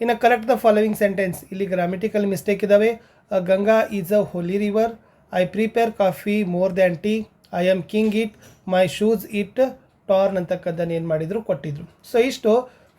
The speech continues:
ಫಸ್ಟ್ ಟೆಸ್ಟಲ್ಲಿ ನೀವು ಏನ್ ಮಾಡ್ಬೇಕಾಗಿತ್ತಂದ್ರೆ ಓದ್ಕೊಂಡು ಹೋಗ್ಬೇಕು. So ನಾನು just ಸಜೆಸ್ಟ್ ಮಾಡ್ತಕ್ಕಂಥದ್ದು ಇದು ಒಂದು ಸ್ಕ್ರೀನ್‌ಶಾಟ್ ತಗೊಳ್ರಿ,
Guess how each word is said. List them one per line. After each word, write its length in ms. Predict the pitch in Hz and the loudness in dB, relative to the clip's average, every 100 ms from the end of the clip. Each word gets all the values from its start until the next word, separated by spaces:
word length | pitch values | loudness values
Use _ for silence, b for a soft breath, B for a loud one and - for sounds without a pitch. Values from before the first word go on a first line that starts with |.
| - | 0
ಫಸ್ಟ್ 260 | 208 226 | 2 2
ಟೆಸ್ಟಲ್ಲಿ 400 | 269 240 247 220 | 0 -2 0 0
ನೀವು 200 | 214 208 | 2 0
ಏನ್ 140 | 196 196 | 0 0
ಮಾಡ್ಬೇಕಾಗಿತ್ತಂದ್ರೆ 760 | 190 185 180 180 175 175 208 | -2 -2 -4 -6 -4 -2 0
ಓದ್ಕೊಂಡು 460 | 247 190 170 180 175 | 0 -2 -4 -2 -2
ಹೋಗ್ಬೇಕು. 480 | 170 165 180 220 220 b - - | -2 -4 0 0 -2 b -12 -2
So 120 | 180 | 0
ನಾನು 180 | 170 165 | 0 0
just 320 | 190 - 254 | -2 -2 -2
ಸಜೆಸ್ಟ್ 380 | 226 185 196 202 | 0 0 -2 0
ಮಾಡ್ತಕ್ಕಂಥದ್ದು 760 | 185 180 175 175 175 180 208 | -2 -2 -4 -2 -2 0 -2
ಇದು 260 | 196 170 165 | -2 -6 -2
ಒಂದು 280 | 190 220 | 0 0
ಸ್ಕ್ರೀನ್‌ಶಾಟ್ 560 | 254 - 190 180 190 175 | -2 -4 -4 -2 -4 -2
ತಗೊಳ್ರಿ, 440 | 175 170 180 214 | -2 0 2 0